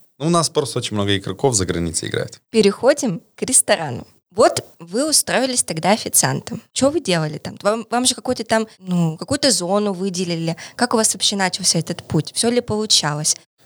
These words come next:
Speaker 1: Началось то, всё с того, что у меня, зна-, первый, значит, сразу встретили и сказали: «Вот твоя зона, ты будешь здесь находиться». Это был бар. Там нету такого, ну, в том ресторане, где я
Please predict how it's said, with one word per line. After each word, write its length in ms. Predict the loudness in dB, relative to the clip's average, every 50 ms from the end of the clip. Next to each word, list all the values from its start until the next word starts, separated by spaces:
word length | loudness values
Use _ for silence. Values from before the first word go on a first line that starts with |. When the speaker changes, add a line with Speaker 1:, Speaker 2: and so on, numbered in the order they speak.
| _ _ _
Speaker 1:
Началось 760 | 0 0 2 2 0 4 4 4 4 4 0 -4 -6 -6 -4
то, 320 | -2 -2 0 0 0 -2 -2
всё 220 | -2 -2 -2 0
с 120 | 0 0 -2
того, 280 | -2 -2 0 0 0
что 220 | 0 0 -2 -2 -2
у 20 |
меня, 320 | -2 0 0 0 0 2 0
зна-, 320 | 0 0 0 0 -2 -2
первый, 380 | -2 -2 -2 -2 0 0 -2 -2
значит, 440 | -2 -2 -2 -2 -2 -4 -4 -6 -8 -10 -10 -10
сразу 500 | -8 -2 2 4 4 4 4 0 -6 -10
встретили 520 | -10 -4 0 0 0 0 -2 -2 -2 0
и 40 | 0
сказали: 460 | 0 0 0 -2 0 0 0 0 0
«Вот 320 | -2 -4 -4 -4 -4 -8 -6
твоя 280 | -4 -2 -2 -2 -2
зона, 400 | 0 2 2 4 4 2 0 -2 -6 -12 -12 _
ты 120 | 2 2
будешь 340 | 4 4 0 -2 0 0 0
здесь 260 | 0 0 0 0 0
находиться». 540 | 0 -2 -4 -4 -4 -4 -4 -4 -4 -2 -2
Это 280 | -2 -2 0 -2 -2 -2
был 260 | -2 -4 -4 -4 -4 -4
бар. 280 | 0 0 0 0 0 -6 -12 _ -4
Там 220 | -2 0 0 0
нету 260 | 0 -2 -4 -6 -4
такого, 400 | -4 -4 -4 -4 -4 -4 -4 -2 -2
ну, 200 | -2 -2 -2 -2
в 260 | -4 -6 -8 -8 -4 0
том 200 | 2 2 2 2
ресторане, 500 | 0 -2 0 0 0 0 0 -2 -4 -8
где 200 | -10 -8 -4 -2
я 320 | 2 2 2 2 2 0